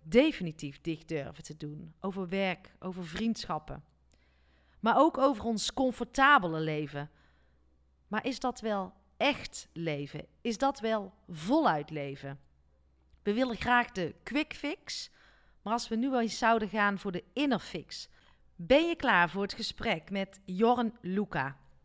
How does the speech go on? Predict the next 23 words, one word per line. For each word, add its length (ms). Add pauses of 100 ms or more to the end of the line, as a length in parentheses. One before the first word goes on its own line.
(1000)
Jorn, 460
ik 240
waardeer 420
jouw 240
openheid 720
over 200
jouw 220
eigen 320
proces. 640 (520)
En 280
fijn 520 (360)
dat 220
je 60
dat 160
in 160
deze 400
aflevering 640
wilt 220
delen. 380 (560)
Ik 60
waardeer 260
je 80
kwetsbaarheid. 920